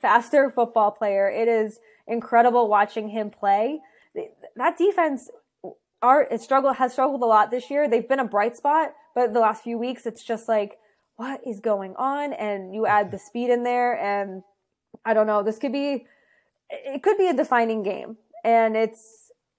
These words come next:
it's crazy to see how much success the Patriots have had the last twenty years just for it to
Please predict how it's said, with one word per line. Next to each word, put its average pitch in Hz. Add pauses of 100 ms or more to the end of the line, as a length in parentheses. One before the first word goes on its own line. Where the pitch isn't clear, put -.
it's 240
crazy 269
to 262
see 247
how 226
much 220
success 226
the 226
Patriots 233
have 202
had 208
the 226
last 226
twenty 240
years 247
just 220
for 220
it 208
to 202